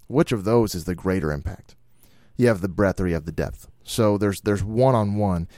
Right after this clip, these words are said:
and this implies or, or applies, excuse me, to, uh, I think to everything, to your influence in local politics as opposed to national politics, and your influence in, uh, uh, small friendships or intimate,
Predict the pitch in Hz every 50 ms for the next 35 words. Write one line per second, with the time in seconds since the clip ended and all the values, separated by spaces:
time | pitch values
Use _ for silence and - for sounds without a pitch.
0 | - - - - _ _ - - 101 123 123 123 147 143 - 139 131 110 104 104
1 | 104 107 104 101 92 - - - _ - _ - - - _ _ _ - _ 135
2 | 117 107 80 78 90 - - - 117 131 - - 98 85 80 76 82 87 - -
3 | - - - - 90 80 80 73 76 78 - - - 117 104 101 95 92 92 90
4 | - - - 95 87 82 82 78 - - - _ - 87 82 - - - 175 185
5 | - - 120 117 127 123 - - - - - - - 113 104 98 95 92 90 -
6 | - - - - - - 101 104 101 95 92 92 92 92 - 101 117 107 - -
7 | 110 104 104 98 - 90 82 78 80 82 82 92 92 90 - 85 - 107 113 110
8 | 107 113 - 113 101 - 92 85 - - 85 80 - - 92 98 110 107 - -
9 | 82 82 82 64 - - - 76 71 - - - 80 82 85 82 78 73 - -
10 | - - - - - - _ _ - - 113 104 87 - 104 104 101 95 - -
11 | 95 90 87 85 85 82 - _ - 98 90 82 78 76 71 69 65 - - _
12 | _ _ _ _ _ - 82 85 78 73 - - - - 127 117 113 107 107 101
13 | - - 120 117 117 107 - - 90 82 - - 85 95 113 117 - 104 85